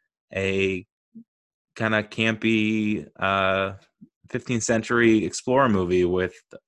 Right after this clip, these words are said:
uh, Matt Damon, Brothers Grimm, where it's like they're dealing with, you know, the supernatural, and it was kinda corny. And, I mean, I think people really took him seriously after Brokeback Mountain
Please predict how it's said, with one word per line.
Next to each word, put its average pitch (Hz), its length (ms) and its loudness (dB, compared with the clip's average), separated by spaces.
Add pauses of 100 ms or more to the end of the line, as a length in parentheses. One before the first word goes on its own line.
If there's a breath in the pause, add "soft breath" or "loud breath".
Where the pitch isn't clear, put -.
(220)
uh, 90 220 -2
Matt 101 260 -2
Damon, 87 600 -2
Brothers 104 320 0
Grimm, 104 400 0
where 85 100 -6
it's 82 140 -8
like 82 220 -6
they're 87 220 -8 (200)
dealing 98 260 -4
with, 90 220 -8 (720)
you 98 80 -6
know, 92 60 -2
the 90 80 -6
supernatural, 107 720 0
and 82 100 -6
it 90 40 -6
was 90 140 -10
kinda 95 220 -4
corny. 87 580 -2
And, 87 400 -8 (520 soft breath)
I - 40 -2
mean, 127 100 0
I 131 40 -2
think 170 180 -2
people 160 240 -4
really 120 240 2
took 117 140 -12
him 95 80 -6
seriously 104 600 0
after 95 320 -2
Brokeback 95 420 -2
Mountain 95 420 -4